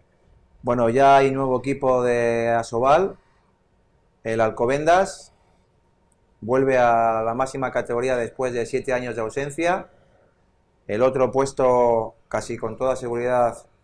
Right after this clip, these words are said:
se decidirá en la fase de ascenso que se va a disputar seguramente en Nava de la Asunción. Los anfitriones, los segovianos, que marchan a falta de una jornada en segunda posición,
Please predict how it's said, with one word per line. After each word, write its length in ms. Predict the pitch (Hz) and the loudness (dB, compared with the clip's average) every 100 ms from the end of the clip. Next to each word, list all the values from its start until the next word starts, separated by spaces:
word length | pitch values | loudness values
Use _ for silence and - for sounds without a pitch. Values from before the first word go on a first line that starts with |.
| _ _ _ | _ _ _
se 360 | - 107 107 | -12 -8 -6
decidirá 640 | 107 104 107 110 123 123 117 | -4 -6 -6 -2 0 0 -2
en 80 | 113 | -4
la 100 | 110 | -8
fase 220 | 123 123 | -8 -8
de 60 | |
ascenso 320 | 113 123 120 113 | -8 -8 -10 -10
que 100 | 107 | -8
se 80 | |
va 80 | 113 | -6
a 40 | 117 | -6
disputar 440 | 117 110 120 117 | -6 -8 -4 -4
seguramente 580 | 110 113 113 117 113 107 | -4 -6 -6 -8 -6 -8
en 100 | 107 | -6
Nava 220 | 120 120 | -4 -2
de 80 | 113 | -2
la 60 | 104 | -6
Asunción. 560 | - 101 127 151 - - _ _ _ _ _ _ _ _ | -8 -8 -2 -2 -2 -14 _ _ _ _ _ _ _ _
Los 280 | 104 104 - | -8 -8 -6
anfitriones, 500 | 107 107 104 123 139 | -8 -6 -4 -4 -2
los 140 | 120 | -4
segovianos, 600 | 117 110 113 131 151 170 | -4 -4 -2 -4 -2 -6
que 100 | - | -6
marchan 600 | 120 120 127 117 113 110 101 - | -6 -4 -4 -6 -6 -14 -18 -14
a 100 | 104 | 0
falta 180 | 123 | 0
de 60 | 131 | 0
una 140 | 123 | -4
jornada 320 | 113 117 123 117 | -4 -4 -4 -4
en 60 | |
segunda 380 | 107 113 127 120 | -4 -6 -2 -4
posición, 640 | 113 113 104 139 160 180 | -4 -10 -4 0 0 -2